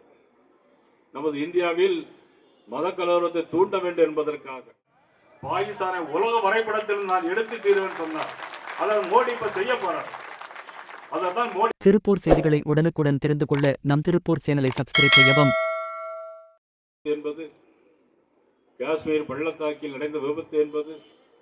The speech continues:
Speaker 1: அது விபத்து அல்ல, பாகிஸ்தான்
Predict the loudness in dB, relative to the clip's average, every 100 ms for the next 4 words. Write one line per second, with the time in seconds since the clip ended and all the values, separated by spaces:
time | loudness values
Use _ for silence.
0 | _ _ _ _ _ _ -10 -4 -2 0
1 | -2 -4 -8 -8 -12 -14 _ _ _ _
2 | _ -20 -20 _ _ -8 -6 -4 -2 0
3 | 0